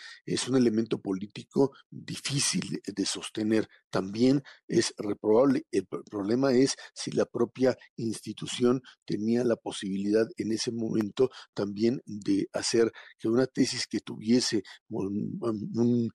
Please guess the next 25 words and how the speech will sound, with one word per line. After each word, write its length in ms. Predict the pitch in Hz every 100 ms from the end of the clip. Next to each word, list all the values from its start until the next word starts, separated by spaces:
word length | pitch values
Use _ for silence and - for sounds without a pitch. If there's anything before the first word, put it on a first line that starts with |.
| - -
un 160 | - 120
veinticinco 640 | 110 98 110 - 120 131 110
por 180 | 104
ciento 480 | - 110 110 - 104 - - -
de 560 | - 101 92 98 92 - -
copia 480 | 127 - 160 196 - -
se 200 | - 104
le 120 | 95
considera, 760 | - 98 98 107 98 107 113 110 - - _ -
eh, 140 | 110
plagio. 580 | - 139 139 - 104 92 - _ -
Hoy 440 | 151 208 - 90
ya 160 | 110 131
hay 100 | 135
un 140 | 143
sistema 640 | 143 120 - 156 175 120 - _ _
que 120 | 92 92 92 82
apenas 520 | 92 - 123 143 127
va 60 | 110
a 60 | 117
utilizarlo 580 | - 98 95 113 110
la 120 | 107 101
unam, 280 | 110 127 -
otras 340 | 117 127 117
universidades 640 | 98 98 92 - 110 123